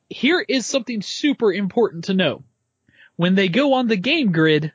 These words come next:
that's when they receive their identity discs. At least that's the way this movie lays it out. Because the, uh, oh, I, what's his name? Uh, I gotta go back to go find it. S-, uh,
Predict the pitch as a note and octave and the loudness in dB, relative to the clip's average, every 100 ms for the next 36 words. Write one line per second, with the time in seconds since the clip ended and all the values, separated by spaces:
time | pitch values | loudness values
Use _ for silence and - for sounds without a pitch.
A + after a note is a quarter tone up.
0 | _ - G#3 - B3+ A3+ G#3+ G3+ - C4 | _ -4 -2 0 0 0 0 -4 -4 -4
1 | A3+ F3+ D#3+ D3+ D#3+ D3+ F3+ F#3 D3 B2+ | -2 0 2 2 2 0 0 -2 -4 -6
2 | - - - - _ F3 G3+ A3+ - A#3 | -8 -12 -16 -20 _ -2 0 0 -2 -6
3 | - G#3 G3 F#3+ F3 D#3+ D#3+ C#3 C#3 E3 | -4 -4 -2 -4 -6 -6 -4 -4 -2 -2
4 | A3+ B2 - _ - _ - F3+ G#3 F3 | -2 -2 -8 _ -20 _ -2 0 0 0
5 | E3 - - _ _ _ _ _ _ - | 0 -4 -12 _ _ _ _ _ _ -20
6 | C#3+ F3 F#3+ F#3 F3+ F3 E3 F3 F3 D#3+ | -8 -4 -2 -2 -4 -4 -6 -2 0 2
7 | C#3+ C#3 - F3+ F3 D#3+ D3 D#3 D#3 - | 0 -2 0 2 2 0 -2 -4 -6 -8
8 | C3+ C3+ C3 B2 - C#3+ C3+ C3 B2+ C3 | -10 -8 -8 -10 -8 -2 -2 0 0 0
9 | B2 _ - C3 C3+ B2+ C3 B2 - B2+ | -4 _ -10 -2 0 0 0 -2 -2 -4
10 | C3 C3 A#2 - - D3+ | -2 -2 -4 -10 -6 -6